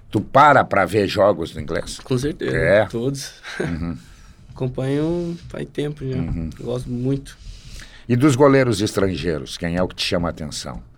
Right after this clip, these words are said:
Speaker 2: O Ederson, do Manchester City.
Speaker 1: Não, não, dos estrangeiros que eu tô dizendo, não brasileiros que
Speaker 2: Ah,
Speaker 1: estão
Speaker 2: tá, entendi.
Speaker 1: É. Tu acha que o Neuer, porque
Speaker 2: O
Speaker 1: jogava
Speaker 2: Ter
Speaker 1: com
Speaker 2: Stegen.
Speaker 1: Ah,
Speaker 2: Do
Speaker 1: joga bem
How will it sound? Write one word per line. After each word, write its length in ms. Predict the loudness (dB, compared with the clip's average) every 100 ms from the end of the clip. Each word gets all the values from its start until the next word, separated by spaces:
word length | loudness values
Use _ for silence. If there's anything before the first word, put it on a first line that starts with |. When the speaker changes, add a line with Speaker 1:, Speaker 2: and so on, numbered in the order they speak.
| -4
Speaker 2:
O 140 | 0
Ederson, 400 | 2 0 -4 -10 -18 -20 -20 -20 -20 -20 -14
do 80 | -8
Manchester 360 | -4 -4 -4 -8
City. 400 | -8 -10 -12 -16 -20 -4
Speaker 1:
Não, 120 | 0 2
não, 120 | 2
dos 200 | 0 -2
estrangeiros 760 | -2 -2 -2 0 0 -2 -4
que 60 | -6
eu 60 | -4
tô 120 | -4
dizendo, 300 | -4 -4 -2
não 120 | -2
brasileiros 540 | 2 0 0 0 2
que 60 | 6
Speaker 2:
Ah, 240 | 8 8 6
Speaker 1:
estão 60 | 2 -2
Speaker 2:
tá, 80 | -2
entendi. 340 | 0 2 2
Speaker 1:
É. 100 | -2 -4 2
Tu 80 |
acha 220 | 4 4 2
que 140 | 0
o 80 | -2
Neuer, 480 | 2 4 4 2 -4
porque 300 | -10 -10 -4
Speaker 2:
O 20 |
Speaker 1:
jogava 260 | 0 4 6
Speaker 2:
Ter 20 | 4
Speaker 1:
com 40 |
Speaker 2:
Stegen. 460 | 4 2 4 0 -4 -12 -20 -20 -20 -20 -20 -20 -16
Speaker 1:
Ah, 260 | -10 -6 -4
Speaker 2:
Do 60 |
Speaker 1:
joga 140 | -2 0
bem 20 | 2